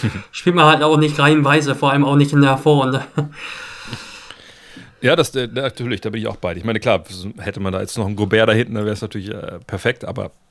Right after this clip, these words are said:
Speaker 1: mein Gott.
Speaker 2: Und ich hoffe,
Speaker 1: Ja.
Speaker 2: dass Daniel Theis, äh, fit ist, denn, äh, Gordy Herbert hat ja gesagt, dass es, äh, muskuläre Probleme gab. Ich hab im ersten Viertel da, ich hab das Spiel erst gestern gesehen,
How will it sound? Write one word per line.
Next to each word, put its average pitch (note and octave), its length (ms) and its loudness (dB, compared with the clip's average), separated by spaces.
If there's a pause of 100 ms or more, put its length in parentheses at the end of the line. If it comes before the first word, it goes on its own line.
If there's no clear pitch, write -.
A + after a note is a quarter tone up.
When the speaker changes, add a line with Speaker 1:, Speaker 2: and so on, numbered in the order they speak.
Speaker 1:
mein G#2+ 160 -2
Gott. A2 140 0
Speaker 2:
Und E3+ 100 6
ich D#3+ 120 0
hoffe, G3 200 4
Speaker 1:
Ja. D#3 60 4
Speaker 2:
dass D3 280 2
Daniel D3 320 6
Theis, D3+ 440 0
äh, C#3 240 -2
fit G3 300 -4
ist, D#3 220 2
denn, C#3 360 2
äh, C#3+ 640 2
Gordy D#3 220 4
Herbert E3+ 240 6
hat D#3 120 0
ja D#3+ 80 4
gesagt, D3+ 300 2
dass D3 160 -2
es, C#3+ 220 -4
äh, C#3+ 120 0
muskuläre D3+ 520 4
Probleme D3+ 360 2
gab. D3 240 6
Ich D#3 120 0
hab D3+ 100 -4
im D3+ 80 2
ersten D#3+ 300 0
Viertel F3 220 -2
da, D#3 280 6
ich C#3 80 -6
hab D#3 80 0
das D3 100 2
Spiel D3+ 140 2
erst C#3 160 4
gestern D3 320 4
gesehen, C#3+ 360 2